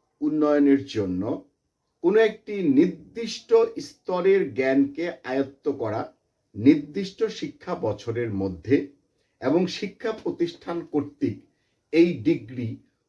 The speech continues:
অর্জনের যে ব্যবস্থা, তাকে বলা হয় শিক্ষা। শিক্ষা সাধারণত একটি কারিকুলামের উপর ভিত্তি করে শিক্ষা প্রতিষ্ঠান কর্তৃক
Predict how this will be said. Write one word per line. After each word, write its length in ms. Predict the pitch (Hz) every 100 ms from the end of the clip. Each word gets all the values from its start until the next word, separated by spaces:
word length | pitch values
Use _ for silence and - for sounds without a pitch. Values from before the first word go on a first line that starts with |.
| _
অর্জনের 640 | 160 180 160 226 214 202 143
যে 160 | 139
ব্যবস্থা, 800 | 113 113 110 127 - - 110 - _ _ _ _ _
তাকে 400 | 175 175 - 208
বলা 340 | 151 117 117 117
হয় 360 | 120 113 107 - _
শিক্ষা। 600 | - 180 139 - 98 - _ _ _ _ _ _ _ -
শিক্ষা 480 | - 220 - 226
সাধারণত 840 | 214 151 127 160 175 170 - 107 107 _ 139
একটি 440 | 147 - - 196
কারিকুলামের 840 | - 151 190 190 185 175 175 180 - 131
উপর 440 | 123 127 131 139 - 95
ভিত্তি 360 | 92 95 - -
করে 400 | - 101 95 - _
শিক্ষা 440 | - 208 185 - 226
প্রতিষ্ঠান 760 | - - 196 - - 190 180
কর্তৃক 680 | - 139 - - 143 147 147